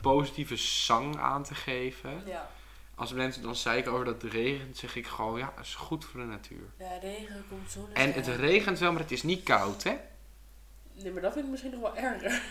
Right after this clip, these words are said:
Speaker 2: <laughs>
Speaker 1: En dan zijn er mensen, "Oh, het is niet echt koud." En dan zeg ik, of dan, eh, "Ja, nou, eh, het is koud en,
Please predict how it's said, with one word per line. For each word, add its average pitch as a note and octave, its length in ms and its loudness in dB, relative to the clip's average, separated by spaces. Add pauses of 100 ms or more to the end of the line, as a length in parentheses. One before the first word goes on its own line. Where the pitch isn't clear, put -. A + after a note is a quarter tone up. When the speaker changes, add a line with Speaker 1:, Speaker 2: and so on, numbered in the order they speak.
(260)
Speaker 2:
<laughs> - 840 0
Speaker 1:
En A2+ 100 0
dan A#2 100 4
zijn A#2+ 120 6
er A#2 80 2
mensen, A#2 320 0
"Oh, F#4 340 6
het E4 100 2
is E4+ 180 6
niet F4 240 4
echt - 300 2
koud." E4+ 440 4
En B2+ 80 -2
dan B2 120 2
zeg C3+ 200 2
ik, D3+ 280 0 (680)
of B2+ 160 2
dan, C3+ 280 4
eh, C3+ 220 4
"Ja, G#3 320 6
nou, F3 460 4
eh, E3+ 600 2
het D#3 120 -6
is D3 280 -2
koud D#3 500 2
en, D3+ 60 -2